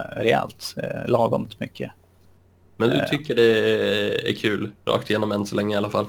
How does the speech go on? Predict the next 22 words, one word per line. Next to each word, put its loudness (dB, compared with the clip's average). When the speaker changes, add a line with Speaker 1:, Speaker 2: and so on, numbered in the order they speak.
Speaker 1:
Eh, -2
än 4
så 2
länge 6
så 0
är 4
jag... 0
Jag 2
har 2
väldigt 4
få 0
grejer 4
som -6
jag -4
stör 2
mig -2
på -6
och -2
inte -8
tycker -4
är 2
kul. -4